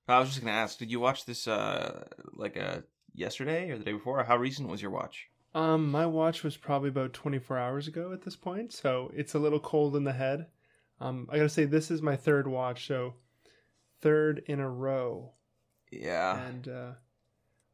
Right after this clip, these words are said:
Speaker 2: I think for me, I don't wanna sound too negative, but no, this isn't negative. This is realism.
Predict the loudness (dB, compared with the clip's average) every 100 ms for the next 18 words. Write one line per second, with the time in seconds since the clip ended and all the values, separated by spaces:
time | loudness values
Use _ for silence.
0 | -6 -6 -2 -4 -4 -18 _ _ _ -20
1 | _ -2 0 2 2 2 0 -4 -6 _
2 | _ _ _ _ _ _ _ _ _ _
3 | -10 -4 0 0 0 2 0 0 0 2
4 | 2 2 -2 -2 -4 -2 0 -2 -8 _
5 | _ _ _ 0 2 4 2 0 0 0
6 | -2 -8 -12 -8 -8 -6 -12 -8 -8 -8
7 | -10 -14